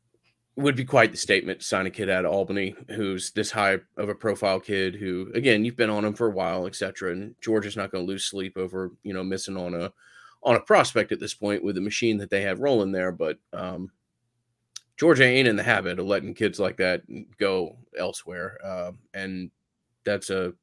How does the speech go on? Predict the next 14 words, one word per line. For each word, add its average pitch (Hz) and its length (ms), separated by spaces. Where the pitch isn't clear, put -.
kudos 127 460
to 107 100
Florida 110 320
State 95 300
for 101 80
building 98 260
the 92 80
relationship 95 600
that 98 160
they 98 100
have 101 260
with, 95 280
with, 95 320
uh, 92 260